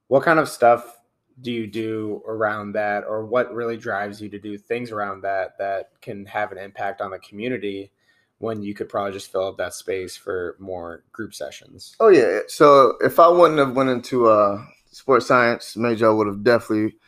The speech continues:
Speaker 2: done some type of special education. Um, shoot, w-, we've got a, Ricky's built a inclusive, all-inclusive playground at the gym. Um, the league that I run, the Challenger League, is ran through the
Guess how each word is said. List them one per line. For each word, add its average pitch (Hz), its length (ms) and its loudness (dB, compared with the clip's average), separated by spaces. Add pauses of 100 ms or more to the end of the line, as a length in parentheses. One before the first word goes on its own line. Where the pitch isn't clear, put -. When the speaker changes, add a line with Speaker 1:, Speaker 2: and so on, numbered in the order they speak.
(260)
Speaker 2:
done 117 160 2
some 127 200 2
type 117 220 4
of 104 140 -2
special 117 320 2
education. 117 880 -2
Um, 101 600 -2 (1200)
shoot, 120 500 0
w-, 107 240 -12 (240)
we've 135 240 2
got 131 180 8
a, 117 480 6
Ricky's 131 400 2
built 110 240 2
a 110 280 6
inclusive, 117 800 -2
all-inclusive 120 680 2
playground 110 520 4
at 107 120 0
the 104 60 -10
gym. 110 600 2 (100)
Um, 98 560 2 (580)
the 120 100 0
league 151 160 6
that 147 100 8
I 123 60 8
run, 123 180 8
the 110 80 2
Challenger 117 380 4
League, 110 180 2
is 101 140 -4
ran 120 280 4
through 120 140 0
the 107 240 4